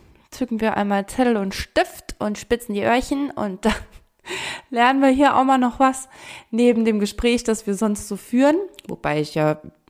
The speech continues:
wieder seit Notiz der Überzeugung bin, dass man auch aus diesen, aus diesen Gesprächen super viel lernen kann, aber auf eine ganz andere, angenehme Art und Weise. Klammer zu. Aber dann habe ich überlegt, ja, aber wie steige ich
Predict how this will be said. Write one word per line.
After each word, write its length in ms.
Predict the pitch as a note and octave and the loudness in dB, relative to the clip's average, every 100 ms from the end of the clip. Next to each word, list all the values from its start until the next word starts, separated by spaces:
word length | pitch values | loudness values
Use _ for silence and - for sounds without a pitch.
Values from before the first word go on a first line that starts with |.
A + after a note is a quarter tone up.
| _ | _
wieder 360 | - - F3 D#3 | -20 -12 -4 -4
seit 240 | D3 - | -4 -2
Notiz 400 | G3+ B3 C#4+ D4+ | 0 4 2 2
der 100 | - | -2
Überzeugung 460 | F3 E3+ F#3 F3 F3 | 0 0 0 -2 -2
bin, 120 | F#3 | -4
dass 160 | F3 F3+ | -4 -6
man 120 | F3+ | -6
auch 120 | F3+ | -6
aus 160 | F#3 F3+ | -8 -10
diesen, 300 | F#3 F#3+ F#3+ - - - - - | -10 -10 -10 -12 -18 -18 -16 -6
aus 180 | - G3+ | -4 -2
diesen 220 | A3 G#3+ | -4 -2
Gesprächen 480 | G#3 - A#3 A#3 A3 | -4 -2 -2 -2 -2
super 260 | A#3 C#4 C4+ | -2 0 0
viel 180 | A#3 | 0
lernen 540 | G#3+ G3 A3+ E4+ A3 F#3 | 0 2 2 2 0 -4
kann, 400 | - G3 G#3 A#3+ | -4 -2 0 -2
aber 260 | F#3+ G3 | 0 0
auf 140 | G3+ - | -2 -4
eine 80 | G#3 | -6
ganz 260 | G#3 G#3 | -4 -4
andere, 440 | - G#3+ A3+ G3+ - | -6 -4 -2 -4 -4
angenehme 420 | G#3+ A3 G3+ - | -4 -2 -2 -2
Art 160 | - | -4
und 120 | F3+ F3 | -6 -6
Weise. 360 | E3+ G3+ C#4+ E4 _ _ _ _ _ _ - | -6 -4 -4 -6 _ _ _ _ _ _ -20
Klammer 280 | - A#3+ B3 | -8 -6 -4
zu. 260 | - F4 F4+ - - - - - - _ _ _ _ _ | -2 -2 -2 -16 -20 -20 -20 -20 -20 _ _ _ _ _
Aber 760 | A#3+ B3 C4 B3+ B3+ B3+ B3+ - - - | -4 0 -2 2 4 4 2 -2 -10 0
dann 160 | C4 | 4
habe 80 | D4 | 4
ich 80 | C#4 | 4
überlegt, 280 | D4 C#4+ C4+ | 2 2 2
ja, 140 | C4 | 4
aber 160 | D4 C4+ | 4 2
wie 80 | |
steige 380 | C4 - G#3+ A3+ | -2 -6 -8 -8
ich 160 | C#4+ | -10